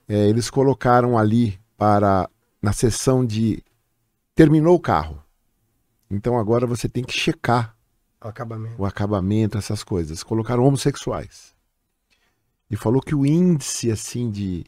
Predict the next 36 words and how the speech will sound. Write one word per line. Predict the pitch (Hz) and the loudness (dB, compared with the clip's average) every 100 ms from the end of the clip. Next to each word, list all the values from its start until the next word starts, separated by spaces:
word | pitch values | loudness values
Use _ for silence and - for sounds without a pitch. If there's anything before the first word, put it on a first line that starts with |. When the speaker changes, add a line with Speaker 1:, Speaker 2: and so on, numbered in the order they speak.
| _ | _
Speaker 1:
encontrar | - 117 113 110 95 127 | -6 -4 -2 -4 -2 -4
problemas | 156 117 87 107 160 147 95 98 | -2 -2 0 0 0 -2 -4 -6
em-, | 123 - 214 156 | -10 -12 -16 -16
subiu | - - 131 156 226 | -6 -4 0 2 2
muito. | 185 185 151 - - _ | 2 0 -2 -8 -20 _
Speaker 2:
Sensibilidade. | - - - 123 117 107 107 113 107 104 _ | -20 -20 -14 -12 -10 -10 -10 -12 -16 -20 _
Speaker 1:
Por | - 113 | -6 -4
causa | 113 104 110 | 2 4 4
da | 117 117 | 2 0
sensibilidade, | - 131 135 - 120 117 104 90 107 147 151 151 _ _ _ _ | 0 0 0 -2 -2 0 2 4 2 2 -2 -6 _ _ _ _
por | - | -4
causa | - 180 170 | 2 4 6
de | 165 | 4
um | 180 180 | 2 0
misto | 170 214 196 - 123 | 4 6 4 2 -6
que | - 127 | -2 2
eu | 123 | 4
acho | 123 131 - | 4 2 -4
que | - 113 | -6 -2
o | |
homossexual | 110 107 104 107 - - 95 | 0 0 -2 -4 -6 -4 -4
tem, | 95 151 143 | 0 -2 0
que | 113 127 | -2 -2
ao | 117 | 2
mesmo | 147 139 143 | 2 0 -2
tempo | - 120 104 87 - _ _ _ | 2 2 2 -4 -18 _ _ _
que | - | -6
ele | 117 107 | -4 0
tem | 120 | 0
meio | 113 117 | 4 2
que | 110 | 2
esse | 101 - | -4 0
lado | 107 98 | 0 0
lógico, | 92 101 120 98 - | 2 6 6 4 -2
masculino, | 98 101 - 92 95 117 104 92 | -4 -4 -6 -8 -2 0 0 0
né? | 113 160 | -2 -4